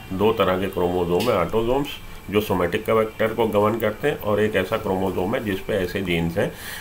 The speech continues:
जो sex determination में role play करते हैं, तो उनको हम लोग sex chromosome कहते हैं। तो sex chromosome पे केवल sex determining आपके जीन्स नहीं है, उसके अलावा कुछ जीन्स ऐसे भी हैं जो certain auto, अ,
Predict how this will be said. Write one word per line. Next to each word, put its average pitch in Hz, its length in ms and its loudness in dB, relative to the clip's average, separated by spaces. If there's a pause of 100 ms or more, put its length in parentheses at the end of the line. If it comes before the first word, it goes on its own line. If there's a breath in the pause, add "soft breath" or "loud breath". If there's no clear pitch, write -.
(160 loud breath)
जो 110 80 4
sex 123 280 4
determination 95 600 4
में 104 100 4
role 92 220 2
play 87 200 0
करते 85 260 0
हैं, 143 60 0
तो 127 80 4
उनको 107 200 2
हम 107 60 2
लोग 110 140 0
sex - 320 -2
chromosome 87 500 -2
कहते 85 340 -2
हैं। 87 120 -8 (340 loud breath)
तो - 60 -8
sex 131 320 0
chromosome 107 520 4
पे 117 120 -2
केवल 101 400 -2
sex - 500 -4
determining 95 580 0 (680 loud breath)
आपके 92 440 2
जीन्स 90 540 0
नहीं 90 440 0
है, 120 140 4
उसके 110 300 0
अलावा 90 340 2
कुछ 104 220 -4
जीन्स 90 440 0
ऐसे 82 300 -2
भी 87 200 0
हैं 98 400 -4
जो 95 100 0
certain 90 460 -2
auto, 90 260 0
अ, 87 540 -4